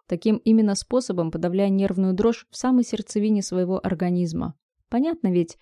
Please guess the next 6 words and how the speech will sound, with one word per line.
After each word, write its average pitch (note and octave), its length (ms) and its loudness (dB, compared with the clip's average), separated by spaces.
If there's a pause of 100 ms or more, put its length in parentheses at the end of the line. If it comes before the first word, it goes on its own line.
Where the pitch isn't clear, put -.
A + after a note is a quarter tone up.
что - 260 -2
никакой A3+ 420 0
он A#3 280 4
не A#3 80 2
Супермен, F#3 640 -2
подвержен A3+ 680 2